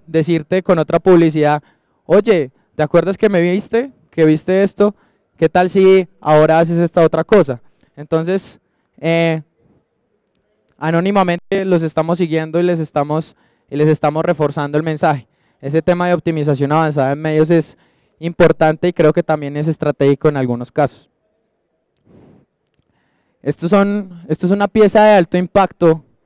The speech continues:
que, que muestra qué cosas se pueden hacer en internet que cautivan la atención del usuario.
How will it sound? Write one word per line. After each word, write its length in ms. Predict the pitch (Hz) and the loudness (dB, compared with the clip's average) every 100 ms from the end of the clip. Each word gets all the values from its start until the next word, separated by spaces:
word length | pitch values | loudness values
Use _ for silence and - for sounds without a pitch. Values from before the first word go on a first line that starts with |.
| _ _ _ | _ _ _
que, 340 | - 160 156 - | 0 2 0 0
que 100 | 160 | -2
muestra 500 | 160 156 170 185 185 _ _ _ _ _ | 0 -2 0 -2 -2 _ _ _ _ _
qué 160 | - 196 | -2 2
cosas 300 | 208 202 202 | 4 4 2
se 100 | 220 | 2
pueden 260 | 180 170 | 2 0
hacer 220 | 190 180 170 | 0 0 0
en 100 | 190 | -2
internet 560 | 202 180 156 151 143 _ _ | -4 -4 -4 -10 -12 _ _
que 120 | - | -6
cautivan 480 | 165 185 - 151 151 | 2 2 2 0 2
la 60 | 180 | 0
atención 460 | 170 151 143 131 | 0 -2 -2 -4
del 160 | 135 156 | 0 0
usuario. 420 | 160 214 175 120 | 4 4 4 0